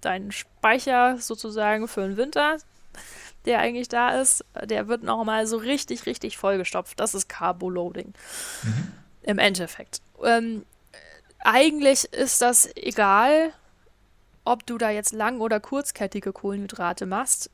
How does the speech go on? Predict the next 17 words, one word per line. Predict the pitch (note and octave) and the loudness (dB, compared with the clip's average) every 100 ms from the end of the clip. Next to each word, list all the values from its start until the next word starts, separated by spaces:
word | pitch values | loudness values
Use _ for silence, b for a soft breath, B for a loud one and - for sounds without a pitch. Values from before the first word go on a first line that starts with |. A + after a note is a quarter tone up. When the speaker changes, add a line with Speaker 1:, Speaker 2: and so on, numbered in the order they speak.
| _ | _
Speaker 1:
Du | G3+ A3+ | -10 -2
hast | A#3 C4 | -2 0
halt | B3 A3+ | -2 -4
nur | B3 C4 | -6 -4
ein | G#3 A3 | -4 -4
gewisses | G#3+ B3+ - A3+ - | -4 -4 -4 -8 -6
Volumen | A3 G#3+ B3 B3+ G#3 | -8 -6 -6 -4 -4
an | - G3+ | -4 -6
Speicherfähigkeit | - - - G#3+ A#3 G#3+ - G#3+ G#3 - - B3+ C#4 - | -8 -4 -2 0 -2 -6 -6 -4 -4 -6 -2 0 0 -6
und | - G#3+ A3 | -12 -10 -8
wenn | G#3 | -8
das | G3+ - | -8 -8
voll | A#3 A#3 | -6 -4
ist, | - A3+ | -4 -6
ist | G#3+ - | -8 -6
das | G3 | -8
voll. | - G3+ G#3+ | -4 0 0